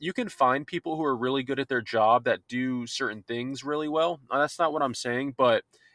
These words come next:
at the end of the day, your, your success and your hard work is gonna come from you, like, your work ethic. You just can't depend on anybody else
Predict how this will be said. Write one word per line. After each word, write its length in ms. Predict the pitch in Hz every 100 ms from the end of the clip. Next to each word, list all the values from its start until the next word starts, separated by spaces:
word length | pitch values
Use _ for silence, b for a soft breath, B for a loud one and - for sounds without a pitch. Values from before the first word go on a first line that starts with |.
| b
at 140 | 135
the 140 | 139 147
end 100 | 170
of 80 | 160
the 100 | 135
day, 540 | 139 143 135 127 110 _ b b - _ _
your, 460 | 123 131 160 160 143 -
your 400 | 127 117 143 156
success 760 | - 151 - - 131 147 -
and 140 | - 127
your 220 | 127 131
hard 260 | 147 139
work 320 | 120 123 135 135
is 140 | 107
gonna 180 | 131 117
come 240 | - 127
from 300 | 120 120 107
you, 500 | 107 120 120 101 92 -
like, 220 | 104 -
your 200 | 113 120
work 360 | 117 117 113 110
ethic. 360 | 95 - 98
You 140 | 117 123
just 240 | 127 -
can't 460 | - 151 151 139 - -
depend 400 | 127 - 135 123
on 160 | 113 110
anybody 460 | 120 113 117 117
else 400 | 117 104 - -